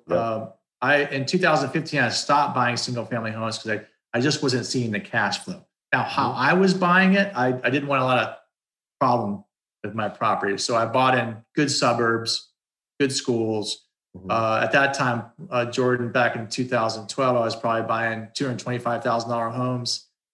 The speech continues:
Speaker 2: Those things are probably worth three fifty now. <laughs> But,
Speaker 1: Yeah.
Speaker 2: uh, you know, so to me, as I got into two thousand fifteen, those homes were getting up to two seventy-five. I'm like, you know, and I didn't, I wasn't ready for, you know, gentrifying areas or things that would cause me a lot more work.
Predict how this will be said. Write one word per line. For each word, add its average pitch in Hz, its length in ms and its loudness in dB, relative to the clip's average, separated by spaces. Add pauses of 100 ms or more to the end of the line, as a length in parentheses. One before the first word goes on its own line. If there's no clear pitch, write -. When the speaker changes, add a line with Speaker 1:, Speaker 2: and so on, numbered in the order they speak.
(220)
Speaker 2:
Those 127 120 0
things 117 120 -2
are 107 60 -4
probably 113 240 -4
worth 110 140 -6
three 113 140 -4
fifty 127 420 -2
now. 101 340 -2
<laughs> - 100 -4 (320)
But, 135 120 -2
Speaker 1:
Yeah. 107 240 2 (380)
Speaker 2:
uh, 131 640 2
you 143 100 -2
know, 135 120 4
so 156 360 2
to 170 160 -2
me, 185 260 6
as 156 180 6
I 147 140 6
got 156 260 4
into 143 140 0
two 170 140 2
thousand 135 360 2
fifteen, 156 440 0
those 139 220 2
homes 143 260 -2
were 123 100 0
getting 147 280 -4
up 127 80 -2
to - 80 -12
two 151 160 -4
seventy-five. 135 800 2
I'm 127 60 0
like, 117 200 -2 (760)
you 135 80 -2
know, 127 320 2
and 139 140 0
I 135 60 2
didn't, 165 300 2
I 143 100 2
wasn't 170 420 2
ready 151 300 4
for, 139 440 2
you 135 120 0
know, 131 100 0
gentrifying 143 680 0
areas 131 380 2
or 113 120 -6
things 135 260 -2
that 127 80 -2
would 113 120 -6
cause 123 320 0
me 120 100 -4
a 113 60 -2
lot 117 240 0
more 113 140 -6
work. 120 440 -4